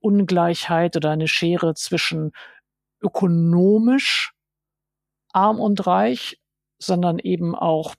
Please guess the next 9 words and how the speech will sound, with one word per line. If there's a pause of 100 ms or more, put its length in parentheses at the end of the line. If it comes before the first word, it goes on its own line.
(120)
politisch
und,
ja,
sozial
arm
und
reich.
Können
Sie